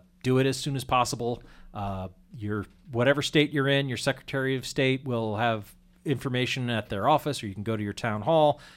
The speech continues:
and find out more about how you, what you might need to do to register to vote. In Massachusetts, if you don't wanna go talk to your town clerk, who are, they're all lovely, you should totally go by and, and get to know them. But, uh, you can go to the Secretary of State's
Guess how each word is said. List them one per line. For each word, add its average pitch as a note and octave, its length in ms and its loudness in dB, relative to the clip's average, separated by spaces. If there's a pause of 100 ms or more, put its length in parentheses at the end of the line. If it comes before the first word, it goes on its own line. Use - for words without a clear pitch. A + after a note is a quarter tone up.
(140)
and G#2 100 -6
find B2+ 220 2
out B2 160 2
more A#2+ 180 0
about A2 220 -2
how A#2 140 0
you, A#2 160 -2
what C#3 220 -8
you B2+ 60 -6
might A#2 240 -4
need A#2+ 160 -4
to A#2 100 -14
do A#2 180 0
to G#2+ 100 -4
register G#2+ 340 -4
to G2 80 -8
vote. A#2+ 260 -2 (440)
In D#3+ 140 4
Massachusetts, E3 840 0
if - 140 -8
you A#2+ 60 -6
don't A#2+ 200 0
wanna A#2+ 220 -2
go A#2+ 180 2
talk A#2+ 300 -2
to - 120 -6
your A2 60 -2
town A2 340 0
clerk, C#3+ 340 -4
who G#2+ 120 -8
are, F#2+ 180 -6 (160)
they're C3+ 160 2
all C3 140 4
lovely, C3+ 300 0
you A3+ 80 -8
should - 160 -12
totally G#2+ 280 -4
go G2+ 120 -6
by F#2+ 220 -2
and, G2 160 -8
and G#2+ 120 -12
get G2+ 140 -8
to - 80 -14
know F#2+ 120 -4
them. C#3 140 -6 (460)
But, B2 360 2
uh, A#2+ 580 4
you A#2+ 120 0
can C3 160 -4
go B2 200 4
to A#2+ 180 -4
the A2 140 -4
Secretary B2 560 -2
of G2+ 60 -8
State's A#2+ 480 -2